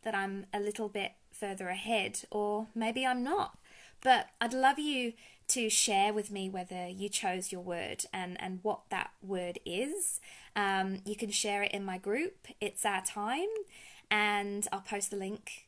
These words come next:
again in the body of this video, and you can use the, the hashtag my one word. So you can then go along and grab your discounted From Fear to Fierce course,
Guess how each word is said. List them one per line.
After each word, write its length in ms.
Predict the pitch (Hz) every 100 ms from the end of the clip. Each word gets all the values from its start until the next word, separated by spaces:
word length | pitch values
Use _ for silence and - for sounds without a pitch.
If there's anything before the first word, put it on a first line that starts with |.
| -
again 400 | 214 190 214 240
in 120 | 226
the 60 | 202
body 460 | 196 208 240 254 -
of 360 | 214 220 226 -
this 200 | - 247
video, 540 | - 220 196 180 196 208 - - -
and 160 | 214 226
you 60 |
can 180 | 226 226
use 240 | 220 220
the, 300 | - 196 180 185 -
the 60 |
hashtag 680 | 190 190 190 - 196 185 180 - -
my 220 | 214 196 185
one 280 | 185 175
word. 340 | 170 165 - - - - - - - - - - -
So 600 | - 269 254 247 247 254 - -
you 80 | 247
can 180 | 285 240
then 180 | 247 277
go 200 | 285 262
along 260 | 240 247
and 120 | 233
grab 340 | 196 208 214 233
your 120 | 226
discounted 960 | 196 208 - - 208 208 208 202 196 190 - - - -
From 240 | - 220 220
Fear 460 | - 208 196 190 190
to 100 | 202
Fierce 520 | - 214 190 190 -
course, 600 | - 220 269 508 -